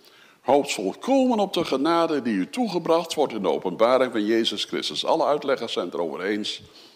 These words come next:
dat die genade die toegebracht wordt, wordt toegebracht bij de wederkomst van de Heer Jezus Christus.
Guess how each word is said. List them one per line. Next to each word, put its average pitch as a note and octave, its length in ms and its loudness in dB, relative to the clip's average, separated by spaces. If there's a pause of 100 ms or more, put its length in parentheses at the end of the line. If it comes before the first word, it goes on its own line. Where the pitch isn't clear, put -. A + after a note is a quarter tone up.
(880)
dat - 420 2 (680)
die A2 260 0
genade D3+ 680 4
die G2 240 -4
toegebracht D3+ 680 0
wordt, C3 420 -4 (1600)
wordt - 340 2 (100)
toegebracht F3 1000 -2 (1160)
bij G2 280 0
de E2 140 -4
wederkomst F3+ 680 2
van A#2 140 -4
de F#2 80 -4
Heer F#2+ 160 -2
Jezus G#2 500 -4
Christus. - 720 -8